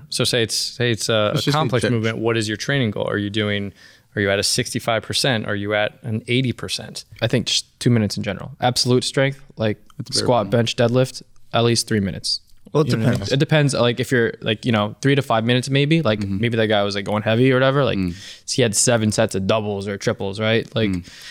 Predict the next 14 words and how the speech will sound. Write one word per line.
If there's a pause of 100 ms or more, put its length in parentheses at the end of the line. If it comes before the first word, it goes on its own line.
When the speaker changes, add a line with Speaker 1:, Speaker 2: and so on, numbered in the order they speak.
(420)
Speaker 3:
it
depends. (280)
And
then
for
those
isolated,
like,
maybe
single
joint
movements,
maybe,
like,